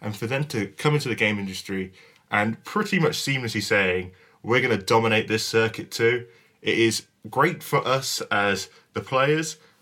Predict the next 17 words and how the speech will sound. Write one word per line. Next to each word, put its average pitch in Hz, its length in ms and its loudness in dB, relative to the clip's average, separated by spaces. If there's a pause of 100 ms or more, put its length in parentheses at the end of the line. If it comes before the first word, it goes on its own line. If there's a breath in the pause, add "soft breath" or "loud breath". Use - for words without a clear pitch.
(140 soft breath)
but 110 140 4
I'm 113 120 2
pretty 143 320 2
sure 104 400 2
Microsoft 113 560 -2
and 107 80 -4
Sony 98 460 -2 (360 soft breath)
didn't 131 300 2
really 117 240 2
want 104 360 -2
a 92 60 -10
third 104 500 0 (220)
massive 117 500 -2
contender, 95 540 -4 (300 loud breath)
sorry, - 440 -6
Nintendo, - 480 -10 (1040 soft breath)
and 104 320 2